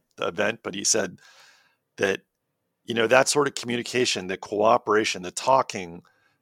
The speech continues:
between the different organizations, public, private, the different security teams, I T, and then the I C S and O T experts, that, that really,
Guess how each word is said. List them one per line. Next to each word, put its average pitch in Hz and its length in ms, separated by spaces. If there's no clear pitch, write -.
between 123 920
the 117 60
different 120 420
organizations, 104 800
public, 101 500
private, 104 460
the 104 60
different 113 340
security 143 540
teams, 135 640
I 110 240
T, 110 480
and 101 140
then 104 120
the 104 160
I 107 140
C 107 300
S 107 240
and 104 100
O 104 140
T 104 280
experts, 104 540
that, 117 120
that 135 260
really, 127 760